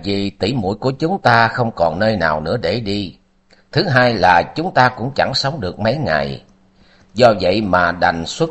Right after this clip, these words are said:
tận lực theo Diệp Thiếu Hiệp thôi." Hạ Hàn Y nói, "Được, mong rằng chúng ta còn có cơ hội tương kiến." Lời vừa dứt thì thân hình đã ra khỏi khoang thuyền, thoáng chốc đã mất hút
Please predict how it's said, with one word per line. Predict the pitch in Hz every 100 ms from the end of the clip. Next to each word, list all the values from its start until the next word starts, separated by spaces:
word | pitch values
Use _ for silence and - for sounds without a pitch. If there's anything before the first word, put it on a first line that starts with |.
| -
tận | 87 87
lực | 85 85 -
theo | - 107 98 92
Diệp | 82 -
Thiếu | 135 156
Hiệp | 80 -
thôi." | - 90 90 90 - _ _ _ _ _ _ _ _ _ _
Hạ | - 104
Hàn | 92 92
Y | 90 117
nói, | 113 110 135 165 - -
"Được, | 78 80 - - _ _ - _
mong | 123 131
rằng | 110 107 95 90
chúng | 147 165
ta | 127 117
còn | - 85 80 73
có | 143
cơ | 113 104
hội | 76 85 -
tương | 107 101
kiến." | - 98 127 165 - - _ _ _ _ _ _ _ _ _ -
Lời | 95 107 90
vừa | 110
dứt | 107 180 -
thì | 107 98 95
thân | - 135
hình | 123 87 82
đã | 95 135
ra | 120 117
khỏi | - 80 -
khoang | - 120 123
thuyền, | 85 78 67 - _ _ _ - _ -
thoáng | 117 143 143
chốc | 151 -
đã | 92
mất | 120 156 -
hút | 175 180